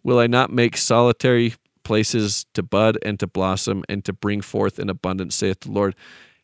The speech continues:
And Adam-ondi-Ahman, far west, I mean, even to this day, it's still solitary places. Are we waiting for those to bud and to blossom? What, you know, verse nine, excuse me, verse eight,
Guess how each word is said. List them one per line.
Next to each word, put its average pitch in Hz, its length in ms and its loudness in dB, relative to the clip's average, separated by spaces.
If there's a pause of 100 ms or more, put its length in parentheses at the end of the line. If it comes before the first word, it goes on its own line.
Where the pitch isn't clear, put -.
(140)
And 143 140 2
Adam-ondi-Ahman, 139 960 2
far 123 260 0
west, 123 320 2
I 131 60 0
mean, 131 180 2
even 160 300 0
to 147 140 -4
this 127 160 0
day, 131 300 6
it's - 120 -2
still 107 220 0
solitary 98 640 0
places. - 580 -4 (720)
Are 131 140 2
we 131 140 4
waiting 131 400 4
for 123 180 -2
those 117 240 4
to 110 100 -2
bud 110 480 2
and 104 140 -6
to 95 60 -4
blossom? 87 600 -4 (240)
What, - 280 -2
you 127 180 0
know, 110 180 -2 (540)
verse 147 320 0
nine, 104 380 0 (160)
excuse 120 260 -4
me, 113 80 0
verse 123 240 0
eight, 101 240 2